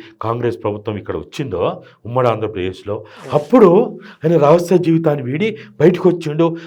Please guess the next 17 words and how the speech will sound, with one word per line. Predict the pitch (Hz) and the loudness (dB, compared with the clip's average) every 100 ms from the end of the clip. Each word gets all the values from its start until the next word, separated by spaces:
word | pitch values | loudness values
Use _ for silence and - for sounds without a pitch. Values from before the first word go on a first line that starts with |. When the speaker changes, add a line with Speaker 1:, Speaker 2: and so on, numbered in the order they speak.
| - | -12
Speaker 1:
అప్పుడు | 127 156 | -6 -4
పత్రికలు, | - 123 120 208 214 170 104 - - _ _ _ _ 82 | -2 -4 0 0 4 4 2 -6 -20 _ _ _ _ -20
మీడియా | 87 101 156 175 180 175 | -14 -2 2 6 4 4
ఛానళ్ళు | 139 139 190 180 120 - 143 | -2 -2 2 2 0 -6 -18
Speaker 2:
ఉమ్. | 127 120 _ _ _ _ - | -20 -20 _ _ _ _ -8
Speaker 1:
రహస్య | 110 135 131 151 131 | -4 -4 -2 -2 -2
జీవితంలోంచి, | 123 123 123 120 113 110 123 - 98 - - _ _ _ _ _ _ _ _ - | -4 -8 -6 -6 -4 -4 -4 -8 -10 -10 -20 _ _ _ _ _ _ _ _ -12
ఆ, | 113 160 - - - - | -8 -8 -10 -20 -20 -6
బహిరంగ | 113 135 143 139 | 0 2 0 -4
జీవితంలోకి | 120 120 120 113 113 107 | -6 -10 -6 -6 -6 -6
వచ్చిన | 107 113 110 110 _ - | -10 -10 -10 -12 _ -6
గద్దరని | 120 127 127 117 | -2 0 0 -2
రాసిండు. | 117 117 117 113 - - 120 | -4 -6 -8 -8 -8 -12 -8
ఇట్లా | 131 120 | 0 2
రాయలే, | 113 151 127 - - 101 | 4 4 2 0 -12 -2
జనజీవన | 120 120 120 120 117 | 0 0 0 0 -2
స్రవంతి, | 117 117 117 110 117 120 | -2 -2 -2 -2 -4 -4